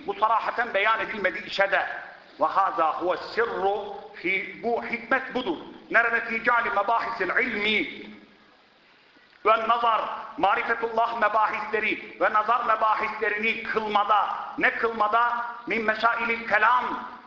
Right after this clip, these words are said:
kelamın meşaili kılmada, hakeza bu şey, kelamın meşaili kılmada hikmette budur. Nedir yani? Vücubul irtikadın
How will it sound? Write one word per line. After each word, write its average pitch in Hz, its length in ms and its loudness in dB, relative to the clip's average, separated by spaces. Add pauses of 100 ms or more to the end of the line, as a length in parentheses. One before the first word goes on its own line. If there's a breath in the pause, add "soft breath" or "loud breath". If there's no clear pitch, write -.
(260)
kelamın 214 480 4
meşaili 220 500 2
kılmada, 190 460 0
hakeza 196 540 2
bu 202 60 -4
şey, 208 180 -2 (520)
kelamın 220 480 4
meşaili 233 580 2
kılmada 254 720 2 (340)
hikmette 226 640 0 (460)
budur. 220 360 -2 (220)
Nedir 285 260 2
yani? 240 440 2 (280)
Vücubul 254 480 -2 (120)
irtikadın 247 1120 2